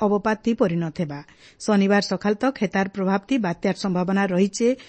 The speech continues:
ବୋଲି ଆଞ୍ଚଳିକ ପାଣିପାଗ ବିଭାଗ ତରଫୁ କୁହାଯାଇଛି। ହେଲେ ଓଡ଼ିଶାନ ସମ୍ଭାବ୍ୟ ବାତ୍ୟାର ଖାସ ପ୍ରଭାବ ନାଇଁ ପଡ଼େ ବୋଲି ଭୁବନେଶ୍ୱର ଆଞ୍ଚଳିକ ପାଣିପାଗ ବିଜ୍ଞାନ କେନ୍ଦ୍ର ନିର୍ଦ୍ଦେଶିକା କହିଛନ୍।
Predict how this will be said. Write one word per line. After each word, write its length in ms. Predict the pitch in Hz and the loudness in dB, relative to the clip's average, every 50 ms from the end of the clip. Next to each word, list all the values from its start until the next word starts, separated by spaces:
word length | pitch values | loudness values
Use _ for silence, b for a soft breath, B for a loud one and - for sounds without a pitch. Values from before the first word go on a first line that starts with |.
| B B B | B B B
ବୋଲି 240 | 226 226 226 208 202 185 B B B B | 2 2 4 4 2 -2 B B B B
ଆଞ୍ଚଳିକ 440 | - 202 220 208 247 240 226 220 208 - | 2 2 2 4 4 4 4 2 0 0
ପାଣିପାଗ 380 | - 208 214 226 214 262 269 254 | 0 0 2 2 2 2 2 2
ବିଭାଗ 300 | 233 214 190 208 208 208 | 2 0 2 0 0 0
ତରଫୁ 280 | 214 - 254 254 - 302 294 | 2 0 0 2 2 0 0
କୁହାଯାଇଛି। 560 | - 208 175 170 160 160 160 151 - - 160 151 b b b b b b | 2 0 -2 -2 -2 -4 -6 -8 -8 -10 -10 -10 b b b b b b
ହେଲେ 200 | b 226 226 220 214 208 - | b 4 4 4 4 4 4
ଓଡ଼ିଶାନ 400 | 226 208 214 214 - - 220 208 208 202 | 4 4 4 4 2 2 2 2 2 0
ସମ୍ଭାବ୍ୟ 480 | 196 - 214 202 190 202 208 202 240 254 254 | 0 0 0 2 2 2 2 4 4 4 4
ବାତ୍ୟାର 360 | 226 190 170 - - 196 196 196 | 2 -2 -4 -2 -2 -2 -2 -2
ଖାସ 240 | - - 226 226 226 - | -4 -2 -2 -2 -2 -2
ପ୍ରଭାବ 260 | - 220 185 202 190 190 190 | -4 -2 0 0 0 0 0
ନାଇଁ 180 | 185 185 214 | 0 -2 0
ପଡ଼େ 200 | 226 - 254 254 277 | 2 2 2 2 2
ବୋଲି 240 | 226 208 160 151 156 B B B B B B | 2 0 -2 -2 -10 B B B B B B
ଭୁବନେଶ୍ୱର 520 | 208 226 226 226 220 220 - - 226 208 202 - | 2 4 6 6 6 4 4 2 0 0 0 2
ଆଞ୍ଚଳିକ 400 | 208 214 208 - 269 269 302 294 - | 0 0 4 4 2 2 2 -2 -2
ପାଣିପାଗ 360 | 208 180 175 175 - 190 190 185 | -2 -2 0 0 0 -2 -2 -2
ବିଜ୍ଞାନ 340 | 185 208 202 202 240 254 262 254 | -4 -4 0 2 2 2 2 2
କେନ୍ଦ୍ର 260 | - 262 247 247 262 269 | 2 2 2 4 4 4
ନିର୍ଦ୍ଦେଶିକା 580 | 269 240 185 170 165 202 196 196 - 208 - 254 | 4 2 0 0 0 0 0 0 -2 -4 -4 -4
କହିଛନ୍। 460 | 262 - 175 156 151 - 160 151 151 | -4 -4 -8 -8 -8 -8 -10 -12 -12